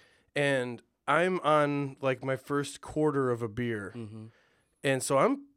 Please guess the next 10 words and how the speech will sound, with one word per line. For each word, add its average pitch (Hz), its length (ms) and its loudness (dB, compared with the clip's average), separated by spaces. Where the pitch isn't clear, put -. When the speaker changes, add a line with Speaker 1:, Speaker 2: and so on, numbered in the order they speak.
Speaker 1:
stone 151 840 -2
cold 123 560 -6
Steve 127 360 -8
Austin 113 420 -8
sober. 127 560 0
Speaker 2:
Usually 135 540 -6
Matt 117 260 -4
does 113 220 -6
his 107 180 -10
laundry. 123 760 -6